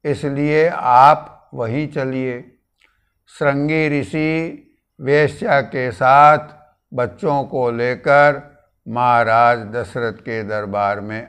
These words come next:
आए। महाराज दशरथ ने इनकी आव भगत की, बड़े आदर सत्कार से इनको ठहराया, इनके बच्चों की परवरिश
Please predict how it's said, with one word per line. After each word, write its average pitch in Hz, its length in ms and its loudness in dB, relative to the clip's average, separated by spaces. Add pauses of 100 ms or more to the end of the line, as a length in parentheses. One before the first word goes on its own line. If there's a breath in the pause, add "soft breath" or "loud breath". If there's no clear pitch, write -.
आए। 101 440 -12 (920)
महाराज 139 580 4
दशरथ 135 560 -4
ने 135 220 -6
इनकी 123 520 -8
आव 123 400 2
भगत 110 340 -6
की, - 560 -14 (520)
बड़े 143 300 2
आदर 139 400 4
सत्कार 131 680 2
से 131 300 -4
इनको 123 360 -4
ठहराया, 110 920 -2 (500)
इनके 143 420 -2
बच्चों 135 500 -2
की 139 220 -4
परवरिश 135 840 -2